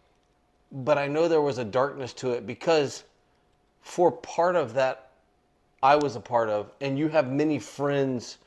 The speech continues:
around the country and world. That's the nice thing about Weber is we built relationships with people all over the world.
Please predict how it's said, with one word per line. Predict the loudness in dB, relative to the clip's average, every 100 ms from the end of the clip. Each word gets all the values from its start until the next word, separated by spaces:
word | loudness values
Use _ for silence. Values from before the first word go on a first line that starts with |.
| _ _ _ _ _ -2
around | 0 2 0 0 -2
the | -4 -8
country | -8 -6 -4 -6 -6
and | -6 -6 0
world. | 4 6 4 2 0
That's | -2 -2
the | -6 -2
nice | -2 -4
thing | -6 -4
about | 0 -2 0
Weber | 0 2 0
is | -2 -4 -10 _ _ _ _ _ _ _ -16
we | -10 -4 -4
built | -4 -2 -2 -2
relationships | -4 -2 -2 -4 -8 -8 -8 -10
with | -10
people | -8 -4 -4 -6 -10 _ -12
all | -10 -10
over | -14 -18
the | -20 -20
world. | -18 -18 -20